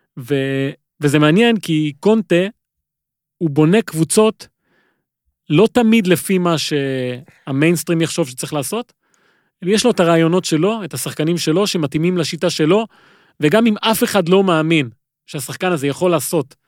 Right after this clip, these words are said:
את מה שקונטה הביא אותו לעשות, הוא מצליח לגרום לו לעשות את זה. ובתחילת העונה, אה,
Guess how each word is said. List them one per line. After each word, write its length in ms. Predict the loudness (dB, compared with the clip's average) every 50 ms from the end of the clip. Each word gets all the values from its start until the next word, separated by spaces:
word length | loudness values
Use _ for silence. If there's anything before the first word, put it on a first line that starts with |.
| _ _ _ _ _ _ _ _ -14
את 140 | -12 -4 -2
מה 160 | 0 0 0
שקונטה 460 | 0 -4 -4 _ -2 -2 0 2 0
הביא 260 | 0 0 2 2 2
אותו 180 | 2 2 0 -4
לעשות, 500 | -4 -4 -6 -6 -4 -4 -4 -4 -6 _ _ _ _ _ _ _ _ _
הוא 100 | _ -6
מצליח 260 | -6 -2 0 0 0 0
לגרום 240 | 0 0 0 0
לו 60 | 0 0
לעשות 360 | -2 -4 -6 -8 -12 -12 -12
את 80 | -16
זה. 80 | -16 -18 -20 _ _ _ _ _ _ _ _ _ _ _ _
ובתחילת 600 | -14 -10 -8 -6 -6 -6 -2 0 0 0 0 2 2
העונה, 520 | 2 2 2 2 2 0 0 0 -2 -4 -8 _ _ _ _ _ _ _ _ _ _ -10
אה, 300 | -8 -8 -6 -8 -8